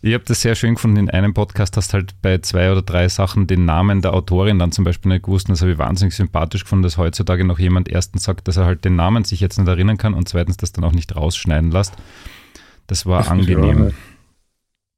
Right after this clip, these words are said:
Speaker 1: Ich würd
Speaker 2: Ja,
Speaker 1: vielleicht
Speaker 2: mir fällt oft viel nix ein.
Speaker 1: <laughs> Ich würd vielleicht ganz kurz für die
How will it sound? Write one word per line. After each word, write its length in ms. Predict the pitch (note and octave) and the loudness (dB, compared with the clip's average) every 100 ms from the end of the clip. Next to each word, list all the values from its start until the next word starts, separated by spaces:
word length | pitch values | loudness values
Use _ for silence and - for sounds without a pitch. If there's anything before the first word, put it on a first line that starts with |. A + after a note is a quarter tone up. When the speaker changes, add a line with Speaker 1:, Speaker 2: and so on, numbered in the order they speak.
| _ _ - - - | _ _ -20 -20 -12
Speaker 1:
Ich 160 | G3+ G2 | -2 2
würd 160 | G#2+ | 2
Speaker 2:
Ja, 60 | G#2 | 4
Speaker 1:
vielleicht 260 | A#2 A#2 | 4 4
Speaker 2:
mir 80 | G#2+ | 2
fällt 300 | G2 A#2 G2 | 0 -2 -2
oft 160 | G#2+ - | -2 -2
viel 160 | A2 | 0
nix 240 | G#2+ G2 - | 0 0 -4
ein. 240 | F2+ F2 - _ | -4 -6 -12 _
Speaker 1:
<laughs> 20 | - C2 A#1+ - - F2 - - - - | 0 2 0 -2 -2 -2 -4 -12 -16 -12
Ich 80 | - | -4
würd 140 | F#2 - | -2 -2
vielleicht 260 | A2+ G#2 | -2 -2
ganz 260 | G2 G#2+ - | 0 -2 -2
kurz 400 | - A2+ - - | -2 -2 -2 -6
für 180 | F#2+ G#2 | -4 -4
die 280 | F#2 G#2 A2 | -2 -2 -4